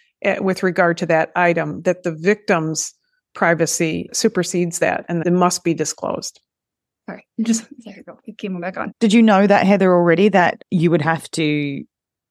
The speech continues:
Speaker 3: notify the parents of victims, or was that something that you found out because of this process?
Speaker 2: I found out in the threat assessment training.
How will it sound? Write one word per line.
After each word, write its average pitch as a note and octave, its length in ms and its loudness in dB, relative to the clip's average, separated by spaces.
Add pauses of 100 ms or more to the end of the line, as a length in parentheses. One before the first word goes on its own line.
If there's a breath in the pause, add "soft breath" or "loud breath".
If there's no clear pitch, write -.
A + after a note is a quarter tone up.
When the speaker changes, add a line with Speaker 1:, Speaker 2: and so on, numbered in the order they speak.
(360)
Speaker 3:
notify D3 800 0 (160)
the C3 80 -6
parents C#3 580 -2 (120)
of C#3 320 -4
victims, D3+ 420 -2
or C4+ 60 2
was F3+ 100 4
that - 160 0
something F3+ 220 -2
that D#3 100 -2
you E3 220 -6
found D3+ 340 -2
out B2 140 0
because D#3+ 260 -6
of C#3 80 -8
this - 160 -8
process? - 840 -4 (640)
Speaker 2:
I A3+ 180 -2
found D4 320 0
out A#3+ 360 0 (140)
in A#3 360 0
the G#3+ 160 -4
threat G#3+ 240 -6
assessment G#3 420 -8
training. - 380 -6